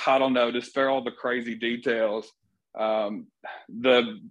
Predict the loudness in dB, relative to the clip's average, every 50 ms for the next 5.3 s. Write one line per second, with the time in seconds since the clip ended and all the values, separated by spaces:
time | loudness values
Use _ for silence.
0 | -8 -4 -4 -2 -2 2 2 4 6 6 6 6 4 4 2 2 2 0 -4 -4
1 | -6 -8 -6 -4 -4 -4 -2 -2 -2 -4 -4 -6 -8 -8 -8 -6 -6 -2 0 2
2 | 2 0 0 0 0 2 2 2 2 0 -2 -6 _ -20 -20 -14 -12 -6 -2 -2
3 | -2 -2 -4 0 2 4 4 4 4 2 0 0 -2 0 0 0 -2 -4 -4 -4
4 | -4 -6 -8 -8 -4 -2 -2 0 0 0 -2 -2 0 0 0 0 0 -2 0 0
5 | 0 0 0 -2 -2 -2